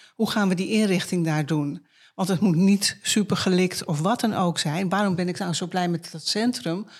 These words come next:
Omdat ik hoop dat iedereen daar langs loopt en denkt, "Het is wel voor mij. Ik ga wel naar binnen." We krijgen daar tweehonderd meter etalage. Wij moeten laten zien dat iedereen daar welkom is.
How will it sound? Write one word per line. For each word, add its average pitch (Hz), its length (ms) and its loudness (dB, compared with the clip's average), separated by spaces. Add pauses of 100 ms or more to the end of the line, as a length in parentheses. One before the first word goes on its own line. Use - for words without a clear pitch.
(280)
Omdat 180 240 -8
ik 170 140 -4
hoop 233 560 0
dat - 260 -6
iedereen 240 680 2
daar 175 220 2
langs 196 480 2
loopt 156 360 -2
en 175 180 0
denkt, 175 400 2 (220)
"Het 170 180 -2
is 139 200 0
wel 208 240 2
voor - 180 -6
mij. 131 400 -6 (220)
Ik - 160 -10
ga 151 160 -2
wel 208 220 2
naar 170 140 2
binnen." 139 300 -2
We 147 80 -4
krijgen 165 340 -4
daar 156 220 -2 (380)
tweehonderd 233 520 4
meter 208 320 4
etalage. 180 840 0 (280)
Wij 165 180 2
moeten 220 540 4
laten 202 440 2
zien 190 440 2
dat 180 240 0
iedereen 175 460 0
daar 147 200 -4
welkom 170 460 -4
is. 135 340 -4